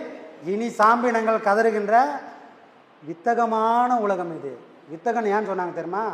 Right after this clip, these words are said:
வித்தகனும் ரசிக்கிறாங்களாம். சினிமாவுக்கு போறோம், சினிமால போனா சந்தோஷமான காட்சி வந்தா சந்தோஷப்படுறான், அழக்கூடிய காட்சி வந்தா அழுகுறோம் உக்காந்துன்னு. ஏன்டா வந்துக்கிறதே டிக்கெட்டை வாங்கின்னு வந்துக்கிறேன், அங்க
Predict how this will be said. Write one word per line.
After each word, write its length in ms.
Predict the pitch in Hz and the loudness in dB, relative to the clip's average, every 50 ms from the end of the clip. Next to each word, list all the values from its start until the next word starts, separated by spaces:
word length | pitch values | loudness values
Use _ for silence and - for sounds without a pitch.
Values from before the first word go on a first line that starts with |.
| 143 - - - - - - - | -10 -12 -16 -20 -20 -20 -18 -16
வித்தகனும் 460 | 165 165 165 233 220 202 202 202 196 175 | -16 -8 -6 -4 -4 -4 -4 -4 -4 -4
ரசிக்கிறாங்களாம். 560 | 170 170 214 220 202 170 147 131 127 - - - - - - - - - - - - - - - - - _ - - - - - - - - - - - - - - - - - - - - - - - | -6 -6 -6 -6 -6 -6 -6 -8 -12 -14 -18 -20 -20 -20 -20 -20 -20 -20 -20 -20 -20 -20 -20 -20 -20 -20 _ -20 -18 -16 -14 -14 -14 -16 -18 -20 -20 -20 -20 -20 -20 -20 -20 -20 -20 -20 -20 -20 -14 -10
சினிமாவுக்கு 360 | 170 190 214 208 202 175 151 151 | -8 -2 0 0 0 0 -2 -4
போறோம், 220 | 160 147 135 123 - - - - - - - - - - - - - - - - - _ - - _ _ - | -4 -4 -6 -8 -12 -16 -20 -20 -20 -20 -20 -20 -20 -20 -20 -20 -20 -20 -20 -20 -20 _ -20 -20 _ _ -12
சினிமால 320 | - 175 208 214 214 202 196 175 | -8 -6 -2 0 2 2 2 2
போனா 180 | 185 180 196 226 277 277 240 - - - - - - - - - - - - - | 2 2 2 0 0 -2 -8 -14 -18 -20 -20 -20 -20 -20 -20 -20 -20 -20 -18 -16
சந்தோஷமான 540 | 151 147 160 185 190 170 190 190 190 190 190 180 | -12 -8 -8 -6 -6 -6 -4 -4 -4 -2 -2 -4
காட்சி 180 | 175 175 175 175 | -4 -4 -4 -6
வந்தா 160 | 175 180 185 180 175 | -4 -6 -6 -6 -6
சந்தோஷப்படுறான், 580 | 165 170 185 180 180 - 156 143 127 123 - - - - - - - - - - - - - - 175 | -6 -6 -6 -8 -8 -10 -10 -12 -12 -14 -18 -20 -20 -20 -20 -20 -20 -20 -20 -20 -20 -20 -8 -4 0
அழக்கூடிய 400 | 240 269 285 - 262 240 202 190 165 | 0 2 2 2 0 -2 0 0 -2
காட்சி 180 | 170 170 160 170 | -4 -4 -4 -6
வந்தா 200 | 180 202 208 185 | -6 -2 0 0
அழுகுறோம் 320 | 190 208 233 220 196 180 160 | 2 2 2 0 0 -2 -2
உக்காந்துன்னு. 380 | 147 151 147 147 139 127 127 127 - - - - - - - - - - - - 147 | -4 -6 -10 -10 -12 -14 -14 -16 -20 -20 -20 -20 -20 -20 -20 -20 -20 -20 -20 -12 -10
ஏன்டா 160 | 160 190 220 208 170 147 147 | -6 -4 -2 -2 -2 -4 -6
வந்துக்கிறதே 460 | 156 175 202 226 226 220 208 185 214 226 220 | -8 -6 -4 -2 -2 0 0 0 0 -2 -2
டிக்கெட்டை 260 | 208 170 208 226 190 208 | -4 -6 -6 -2 0 0
வாங்கின்னு 240 | 190 185 180 175 165 | 0 0 -2 -4 -6
வந்துக்கிறேன், 340 | 156 156 147 139 123 - - - - - - - - - - - - - - - - - - | -6 -6 -8 -8 -10 -14 -18 -20 -20 -20 -20 -20 -20 -20 -20 -20 -20 -20 -20 -20 -20 -12 -8
அங்க 120 | 165 196 | -4 -2